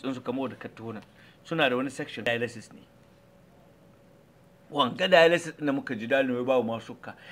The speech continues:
Da na zo na isko dialysis machine gashi nan ya kai guda ashirin ko talatin. Ka san wani abu ma? In an ka gano kana da matsalar dialysis, ko kuɗin mota an baka da sai a baka mu kuɗi ka yi jingan mota.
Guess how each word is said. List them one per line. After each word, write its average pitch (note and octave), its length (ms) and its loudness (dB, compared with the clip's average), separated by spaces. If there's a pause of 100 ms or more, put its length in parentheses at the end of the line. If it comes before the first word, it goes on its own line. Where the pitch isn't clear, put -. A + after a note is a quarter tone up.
(120)
Da C3 80 0
na E3+ 100 2
zo F#3+ 140 2
na G3 140 4
isko G3+ 300 -6
dialysis F3 520 4
machine F#3 340 0
gashi E3+ 280 0
nan G#3+ 120 -6
ya A3+ 120 0
kai A#3+ 120 0
guda A#3+ 180 6
ashirin G#3 440 -4
ko A3 120 -2
talatin. D3+ 380 -4 (960)
Ka E3 60 -6
san F3+ 100 -4
wani F#3+ 120 2
abu E3 180 0
ma? F3+ 200 2 (880)
In F3 160 6
an F3+ 180 4
ka F3+ 120 -2
gano D#3 260 2
kana D#3 240 -2
da C3 80 -2
matsalar C#3+ 400 -8
dialysis, A#2+ 640 -10 (500)
ko G3+ 300 6
kuɗin A#3 380 2
mota G#3 340 4
an C#3+ 140 -6
baka D#3+ 260 2
da B2+ 60 -6
sai D#3 300 0
a C3+ 120 2
baka D3 380 4
mu B2 160 -8 (120)
kuɗi - 340 -8
ka C#3+ 100 -4
yi D3+ 120 2
jingan A#2+ 340 -4
mota. A2+ 220 -8